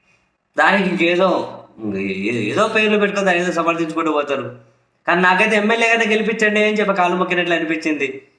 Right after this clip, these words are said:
అదిగో నాకు ఈ జగన్ నుంచి రక్షణ కల్పించండి, మళ్ళీ ఐదేళ్ల వరకు అయితే మీరు అండగా ఉండండి, పార్టీని మళ్ళీ ఐదేళ్ళప్పుడు మీకే అవసరమైతే, ఆ, రెండుకి ఇచ్చేస్తా కానీ అని చెప్పి అన్నట్లే అనిపించేసింది.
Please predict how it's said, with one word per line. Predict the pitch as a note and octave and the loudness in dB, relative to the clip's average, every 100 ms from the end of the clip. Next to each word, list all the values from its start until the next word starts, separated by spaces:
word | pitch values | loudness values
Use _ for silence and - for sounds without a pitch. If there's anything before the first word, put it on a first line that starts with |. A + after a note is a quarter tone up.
| _ _ _ E3 | _ _ _ 0
అదిగో | G3+ G#3+ | 2 4
నాకు | A#3+ A3+ G3+ | 2 2 0
ఈ | |
జగన్ | F#3+ G3 G3+ G#3+ | 0 2 2 0
నుంచి | G#3+ G#3 | 0 0
రక్షణ | G3 G3+ | 0 0
కల్పించండి, | G#3+ G#3 F3+ G#3 G3 G3 F#3+ F#3+ - - D#3 | 0 0 0 0 2 2 2 -2 -6 -8 0
మళ్ళీ | F3 G3+ | 2 4
ఐదేళ్ల | F#3 F#3 F#3+ G3+ | 4 4 2 2
వరకు | F#3+ F#3 F#3 | 2 0 0
అయితే | F3+ | -2
మీరు | F3+ E3+ | 0 0
అండగా | D3+ E3 F3+ | 0 0 2
ఉండండి, | F3+ F3 F3 E3 | 2 2 0 0
పార్టీని | D#3+ D#3+ D#3 E3 D#3+ | 2 2 2 0 0
మళ్ళీ | D#3 D3 D3+ | 0 2 2
ఐదేళ్ళప్పుడు | C#3+ D3+ D3+ C#3+ D3 | 0 0 0 -2 -2
మీకే | C#3 D#3+ D#3+ | -2 0 2
అవసరమైతే, | D#3+ D#3 D3+ D3+ D3+ D3+ - - _ _ - C#3+ | 2 0 -2 -2 -2 -4 -6 -18 _ _ -2 2
ఆ, | |
రెండుకి | D3 E3 F3 F3 | 2 2 0 0
ఇచ్చేస్తా | D#3+ E3 D#3+ | -2 -2 0
కానీ | D3+ D3+ D3 | 0 0 -2
అని | D3+ | -2
చెప్పి | D3 D3 | 0 0
అన్నట్లే | C3+ D3 D3+ D#3+ | 0 -2 0 0
అనిపించేసింది. | D3+ D#3 C3+ C3 A#2 G#2 F2 | 0 -2 -4 -4 -4 -8 -10